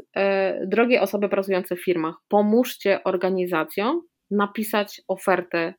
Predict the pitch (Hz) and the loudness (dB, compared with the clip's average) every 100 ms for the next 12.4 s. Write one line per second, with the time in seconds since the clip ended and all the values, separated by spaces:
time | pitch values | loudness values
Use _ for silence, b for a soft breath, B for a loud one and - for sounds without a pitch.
0 | _ 202 226 226 208 214 208 208 208 202 | _ -4 -2 -2 -2 -2 -2 0 0 0
1 | 220 202 - - _ 180 180 190 208 208 | 0 -4 -8 -20 _ -4 -2 -2 -4 -2
2 | 226 190 160 165 175 190 185 190 196 190 | 0 0 -2 -6 -2 2 4 4 2 0
3 | 190 - 202 190 196 196 196 - 214 214 | -4 -2 -2 2 2 2 -2 0 -2 -2
4 | - - B B B B - 202 226 - | -8 -12 B B B B -4 0 0 2
5 | 233 220 220 b b - 190 214 240 - | 0 0 -4 b b -14 -2 2 2 0
6 | 190 208 220 214 220 220 208 202 202 202 | 2 2 2 2 2 0 -4 -4 -2 0
7 | 196 190 208 214 - 196 190 180 175 175 | 0 0 2 2 0 0 0 0 -2 -2
8 | 160 156 160 147 139 - - 202 220 226 | -4 -4 -4 -4 -6 -8 -4 0 2 2
9 | 220 240 285 277 214 208 202 202 202 202 | 2 2 2 0 0 0 -2 -4 -4 -6
10 | - 247 240 247 247 240 226 202 185 180 | -2 -2 0 2 6 6 4 0 -2 -6
11 | 185 220 247 262 269 285 - 311 311 302 | -4 0 0 0 0 -4 -2 0 2 2
12 | 294 277 - 190 | 2 -2 -12 -14